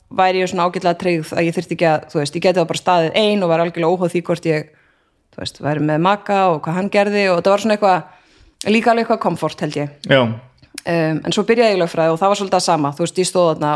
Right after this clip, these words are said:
Speaker 1: og ég man þegar rektorinn í háskólanum var bara, „Nú er draumur ykkar að rætast, það sem þið eru búin að,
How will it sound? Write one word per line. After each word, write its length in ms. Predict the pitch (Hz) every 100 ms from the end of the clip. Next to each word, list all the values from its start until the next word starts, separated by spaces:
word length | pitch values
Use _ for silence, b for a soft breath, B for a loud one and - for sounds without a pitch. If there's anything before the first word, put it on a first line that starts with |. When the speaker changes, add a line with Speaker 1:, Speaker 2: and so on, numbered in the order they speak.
| -
Speaker 1:
og 400 | 165 151 - -
ég 80 | 180
man 160 | 180
þegar 220 | 175 175 175
rektorinn 320 | 196 - 185 185
í 60 |
háskólanum 360 | 190 - 180 180
var 60 | 175
bara, 160 | 165 160 165 B B B B B
„Nú 120 | - 233 220
er 80 |
draumur 440 | 214 220 240 262 220
ykkar 320 | 240 233 208
að 80 | 170
rætast, 540 | 202 240 240 226 214 -
það 80 | 180
sem 100 | 180
þið 100 | 262
eru 100 | 247 190
búin 140 | 208
að, 140 | 185